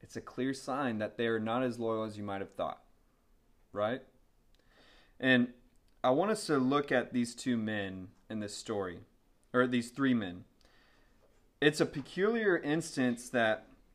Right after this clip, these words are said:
within this first chapter, we learn about this family, and all three men died before the women. It's not like a common thing to happen where all three men die,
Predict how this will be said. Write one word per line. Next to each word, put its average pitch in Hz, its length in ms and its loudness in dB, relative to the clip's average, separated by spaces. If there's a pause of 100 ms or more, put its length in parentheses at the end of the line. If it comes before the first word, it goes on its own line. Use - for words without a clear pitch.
(840)
within 156 400 2
this 151 180 0
first 160 420 2
chapter, 127 560 0
we 123 220 0
learn 131 220 4
about 147 240 4
this 127 140 -10
family, 117 360 0
and 113 220 -2
all 143 240 6
three 151 260 2
men 131 400 2
died 107 420 2
before 117 300 -4
the 110 80 -2
women. 101 480 -4 (1300)
It's 123 220 -4
not 190 260 4
like 160 160 4
a 127 60 -6
common 151 440 0
thing 123 400 2
to 101 180 -4
happen 101 420 -4
where 101 160 -6 (100)
all 123 220 2
three 143 240 -4
men 120 320 0
die, 98 400 -4